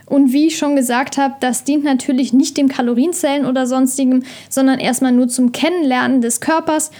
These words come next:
und was dem Körper gut tut und was nicht. Wenn du jetzt aber sowas von Bock auf die Lebensmittel hast, die dich aber eigentlich aufblähen, kann ich absolut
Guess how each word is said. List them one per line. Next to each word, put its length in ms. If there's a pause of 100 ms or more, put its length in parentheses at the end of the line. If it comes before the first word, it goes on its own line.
(240)
und 380
was 280
dem 160
Körper 380
gut 240
tut 240
und 360
was 360
nicht. 400 (260)
Wenn 360
du 120
jetzt 260
aber 500
sowas 560
von 360 (220)
Bock 280 (140)
auf 400
die 240
Lebensmittel 680
hast, 360
die 160
dich 260
aber 320
eigentlich 600
aufblähen, 600 (480)
kann 280
ich 320
absolut 800